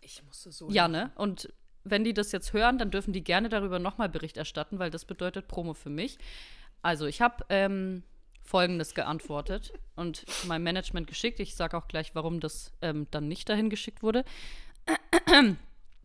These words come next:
Speaker 2: Ähm, zu, zur Schweiz gesamt kann ich nicht viel sagen, aber die Orte Cademario und Lugano waren wunderschön und atemberaubend. Die Preise im Kanton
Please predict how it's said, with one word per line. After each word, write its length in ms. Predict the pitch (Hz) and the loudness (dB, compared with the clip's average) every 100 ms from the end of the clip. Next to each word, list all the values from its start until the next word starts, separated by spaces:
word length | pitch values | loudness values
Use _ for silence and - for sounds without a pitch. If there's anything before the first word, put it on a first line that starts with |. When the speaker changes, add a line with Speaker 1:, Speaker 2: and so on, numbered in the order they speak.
| - - - | -18 -16 -6
Speaker 2:
Ähm, 720 | 196 196 185 185 185 185 185 180 - - - | -2 0 0 -2 -2 -4 -6 -8 -16 -20 -18
zu, 180 | - 240 - _ - | -2 -2 -2 _ -4
zur 160 | 240 | -2
Schweiz 460 | - 208 208 240 - | 2 8 8 8 2
gesamt 340 | 220 202 220 | 2 4 4
kann 200 | - 226 | 2 0
ich 140 | 214 220 | 0 -4
nicht 180 | 202 | -4
viel 160 | - 190 | 0 0
sagen, 440 | 185 208 240 262 | 6 6 6 4
aber 200 | 254 202 | 2 2
die 120 | 196 185 | 2 4
Orte 440 | 202 202 208 196 | 4 4 0 0
Cademario 680 | - 196 190 185 220 240 226 | 2 2 4 4 4 2 -2
und 160 | 185 175 | -2 -6
Lugano 560 | 175 165 175 208 202 | -4 0 0 0 -2
waren 280 | 180 170 170 | -2 -2 -2
wunderschön 400 | 180 190 190 185 | -2 -2 -2 -2
und 60 | 175 | -2
atemberaubend. 760 | - 151 160 156 147 143 151 - - - - | -4 -4 -4 -2 -4 -4 -8 -14 -16 -10 -4
Die 60 | |
Preise 400 | 208 226 233 254 | 4 8 8 6
im 180 | 226 202 | 2 0
Kanton 520 | - 190 185 185 170 | -2 -2 -2 -4 -4